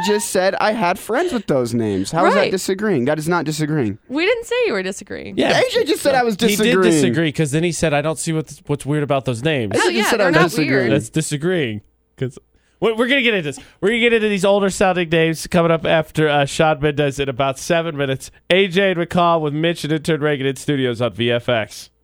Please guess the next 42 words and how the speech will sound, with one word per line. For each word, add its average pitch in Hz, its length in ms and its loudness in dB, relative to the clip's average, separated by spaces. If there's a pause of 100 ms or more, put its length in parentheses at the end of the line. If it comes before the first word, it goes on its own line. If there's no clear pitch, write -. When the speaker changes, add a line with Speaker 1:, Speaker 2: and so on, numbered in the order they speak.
(220)
Speaker 3:
Let's 262 220 0
consider 262 420 0
this 220 220 -2
a 190 80 -2
name 156 440 0
throwback, 127 500 -2
McCall. 123 320 -2
That's 135 180 -2
what 151 60 -4
we're 143 60 -2
gonna 131 120 -2
call 113 240 -2
this. 92 480 -8
Speaker 2:
Okay. 160 680 -8
Speaker 3:
It's 220 80 -12
Throwback 214 420 0
Thursday 156 400 0
with 147 120 -4
A 131 120 0
J 139 180 0
and 143 100 0
McCall 143 260 4
on 143 80 -2
V 139 200 0
F 143 180 -2
X. 120 440 -6
Mitch 156 340 -2
and 151 260 -2
intern 147 380 -4
Reagan 143 320 -4
in 131 180 -6
studios. 113 600 -4
And - 420 -20
we're 160 120 0
gonna 196 100 -4
consider 226 340 0
this 220 160 0
a 202 60 0
name 180 300 2
throwback 123 520 -2
because 160 600 -4 (1500)
I, - 300 -4